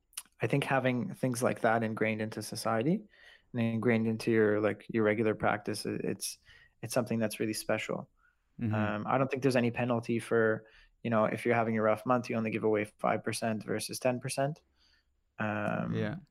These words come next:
Speaker 1: yeah, but, um, mandatorily to have that, I think it's something that's really special. The same way, actually, that, you know, my, uh, um, uh, I can't remember who, who mentioned it to me. It's either my mom or my grandma.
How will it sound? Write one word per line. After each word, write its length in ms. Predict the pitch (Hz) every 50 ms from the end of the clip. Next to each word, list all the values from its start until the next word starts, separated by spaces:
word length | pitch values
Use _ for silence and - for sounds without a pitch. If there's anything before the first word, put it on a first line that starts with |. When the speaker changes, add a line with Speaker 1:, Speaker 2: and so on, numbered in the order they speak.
| _ _ _ _ _ _ _ _ _ _ _ -
Speaker 1:
yeah, 220 | 120 117 113 117
but, 300 | 110 117 113 110 - -
um, 400 | 110 110 107 104 104 101 104 - -
mandatorily 760 | 123 127 127 131 127 127 123 - 123 120 127 131 135 135 131
to 80 | - 110
have 300 | 101 110 107 110 110 139
that, 300 | 143 160 175 180 - - _ - _ _ _ _ -
I 80 | 120
think 160 | 113 135 131 131
it's 140 | 131 -
something 240 | - 131 127 131 131
that's 200 | 127 120 120 -
really 180 | 135 127 127 120
special. 400 | 120 - 127 123 - - - -
The 100 | - 110
same 260 | - - 156 151 151
way, 160 | 147 135 123
actually, 420 | 117 110 110 - - 127 123 120 110
that, 380 | 117 110 110 107 104 101 - _ _ _ _ _ _ _ _ _ _
you 80 | - 113
know, 180 | 113 107 107
my, 320 | 107 110 107 110 107 110 110
uh, 420 | 110 107 104 107 104 104 104 107 110 _ _ _ _ _ _ _ _ _ _ _ _ - 107
um, 420 | 104 104 104 104 104 110 - - - _ _ _ _ _ _ _ _ _ _ _ _ _ _ - - - _ _ _ _ - 120
uh, 420 | 110 110 107 107 110 113 - - -
I 60 | - -
can't 140 | - 135 120
remember 200 | 120 120 107 117
who, 140 | 113 123 123 - - -
who 240 | 120 120 113 110 110
mentioned 320 | 113 113 117 117 - 117 113
it 60 | 113
to 100 | - -
me. 160 | - 110 117
It's 240 | 117 - _ _ -
either 120 | 135 127 117
my 140 | 117 113
mom 260 | 107 110 107 110 113 113
or 80 | 117
my 200 | 113 113 110 110
grandma. 420 | - - 113 110 113 113 110 110